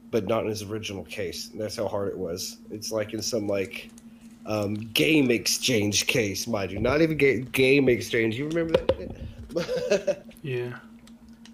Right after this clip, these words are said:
Speaker 1: But, uh, yeah, um, yeah, very interesting. But, uh, yeah,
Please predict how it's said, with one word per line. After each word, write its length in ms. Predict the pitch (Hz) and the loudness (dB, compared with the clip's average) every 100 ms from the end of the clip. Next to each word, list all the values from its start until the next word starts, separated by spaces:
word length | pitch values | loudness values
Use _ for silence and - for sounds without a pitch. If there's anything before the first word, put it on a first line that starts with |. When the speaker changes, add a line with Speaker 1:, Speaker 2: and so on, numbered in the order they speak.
| - - - 139 | -20 -20 -10 -2
Speaker 1:
But, 160 | 143 | 2
uh, 300 | 139 120 117 - | 4 2 0 -4
yeah, 280 | 127 123 113 | -4 -2 -2
um, 200 | 110 107 135 | -4 -8 -4
yeah, 240 | 131 113 | -2 -2
very 420 | 113 113 156 151 | -4 -4 -2 0
interesting. 480 | 123 113 104 - 90 - - | -2 -6 -12 -12 -14 -14 -8
But, 160 | - 117 | -4 -2
uh, 160 | 113 110 | -2 -2
yeah, 380 | 117 117 104 | 0 0 -2